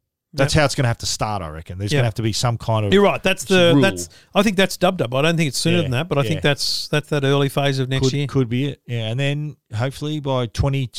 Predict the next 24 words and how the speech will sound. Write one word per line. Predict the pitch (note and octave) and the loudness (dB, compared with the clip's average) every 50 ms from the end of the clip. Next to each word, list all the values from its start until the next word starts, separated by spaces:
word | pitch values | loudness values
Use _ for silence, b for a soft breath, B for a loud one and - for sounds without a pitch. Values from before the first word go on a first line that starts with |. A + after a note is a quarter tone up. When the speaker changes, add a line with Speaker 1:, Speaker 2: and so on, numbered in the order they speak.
| - _ - C3+ | -16 _ -8 -4
Speaker 1:
I | A#2+ A#2 | -2 0
reckon | B2+ B2+ - - B2 A#2 | 0 0 -2 -2 -4 -4
C | - - - D#3+ E3+ E3+ D#3+ D3+ | -4 -4 -4 -2 -2 0 0 0
E | C#3+ | 0
S, | C#3+ B2+ - - - B B B B B B | 0 -2 -4 -6 -10 B B B B B B
I'm | D#3+ D#3+ F#3 G#3 G#3+ - | 2 2 2 2 2 2
aiming, | E3+ E3 D#3+ D#3+ D#3 D3+ D#3 - | 2 2 2 2 2 -2 -2 -2
aiming | D3+ D3 D3 D3 D3 C#3+ | -2 -2 0 0 -2 -4
for | - - C3+ | -4 -4 -4
C | - - - F#3+ G3 G#3 F#3 D#3+ | -4 -2 0 0 2 2 2 2
E | D3 | 2
S | C3 - - | 0 -2 -4
twenty | - - - D3+ D3+ D3+ D3 | -4 -2 -2 0 0 0 -2
twenty-two, | B2+ - - D3 C#3 C3+ A#2+ - - - - C#3+ C#3 E3 C4 C4 _ _ _ _ _ _ _ _ _ _ | -4 -4 -4 -2 -2 -2 -4 -6 -4 0 0 2 2 0 -2 -6 _ _ _ _ _ _ _ _ _ _
so | - - B2+ A#2+ A#2 G#2+ A2+ | -6 -2 -2 -2 -2 -4 -8
not | C3+ C#3 C#3+ D3+ - B2 A2+ G#2+ - | -8 -6 -6 -6 -6 -10 -16 -14 -8
next | B2+ C#3 C3+ - - | -6 -6 -6 -4 -4
January, | - B2+ A#2 A2 G#2+ B2+ D#3 | -4 -2 -2 -2 -2 -4 -4
the | C#3+ - | -4 -6
following | - - C3+ B2+ C3 C3 B2+ A#2+ | -4 -2 -2 0 0 0 -2 -2
January, | G#2+ B2 B2 C3 D3 F3+ B3 A3 b b b b b b | -2 -2 -2 -2 -4 -8 -10 -12 b b b b b b
as | A#2+ A#2+ A#2 F#2+ | -4 -4 -4 -4
the | A#2 | -6
first | - - - - D3 C#3 C3+ C3+ C3 - - - - | -8 -6 -2 0 2 2 2 2 0 -2 -6 -8 -10